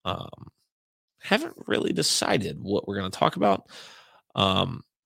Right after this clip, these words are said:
but we're also gonna have our Friday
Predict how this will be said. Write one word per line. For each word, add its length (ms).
but 340
we're 140
also 240
gonna 140
have 380
our 140
Friday 960